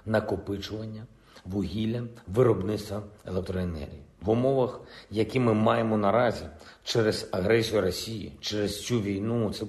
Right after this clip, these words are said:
дійсно буде найскладніша зима за всі роки незалежності. Але все нормально, маємо пройти її так, щоб наші люди відчували нормальну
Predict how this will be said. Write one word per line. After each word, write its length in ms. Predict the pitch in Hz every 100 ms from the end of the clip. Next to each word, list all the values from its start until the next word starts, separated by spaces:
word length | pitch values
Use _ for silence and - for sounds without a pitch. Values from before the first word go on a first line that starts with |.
| -
дійсно 520 | 92 117 113 - 92 87 - -
буде 440 | 95 120 101 87 - - - - -
найскладніша 760 | 123 131 - 117 95 113 - 104
зима 460 | 85 87 98 90 90
за 120 | 85
всі 160 | 87 127
роки 240 | 90 90
незалежності. 720 | 85 78 80 78 - - - -
Але 400 | 101 98 92 78 - - - _ _ _ _ _ _ _ -
все 200 | - 98
нормально, 560 | 95 87 92 104 113 117 - _ -
маємо 360 | 90 87 87 85
пройти 360 | 85 85 101
її 200 | 90 87
так, 260 | 85 92 87
щоб 180 | - 76
наші 320 | 76 - 80
люди 440 | 82 92 107 110 - -
відчували 480 | 92 92 98 90 85 - 90
нормальну 720 | 90 85 85 82 92 104 110